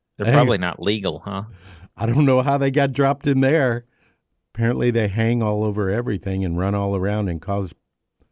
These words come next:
Speaker 2: really big problems. Huh.
Speaker 1: That's a, that's a standard monkey, I think.
Speaker 2: You know, when I, down at Southwest Research
Speaker 1: Kinda
Speaker 2: in San
Speaker 1: sounds
Speaker 2: An-
Speaker 1: like a beefsteak as a young boy.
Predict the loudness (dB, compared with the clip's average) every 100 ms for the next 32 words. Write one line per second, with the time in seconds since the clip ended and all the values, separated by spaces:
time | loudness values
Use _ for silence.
0 | _ -4 0 0 0 -4 -2 -2 -2 -4
1 | -8 -10 _ _ _ _ _ _ 0 2
2 | 2 -4 -4 -4 -2 -12 _ _ _ -4
3 | -2 -6 -6 -6 -6 -2 0 2 0 0
4 | -2 -2 -8 -6 -6 -8 -10 -12 _ 2
5 | 4 4 2 0 -6 -2 2 2 2 2
6 | -2 -2 0 2 0 -2 -2 0 -2 -2
7 | -2 -2 -2 -4 -2 -4 -2 2 2 2
8 | 0 0 -8 -4 -4 -4 -2 -2 -2 -8
9 | -8 -6 -6 -4 -2 0 0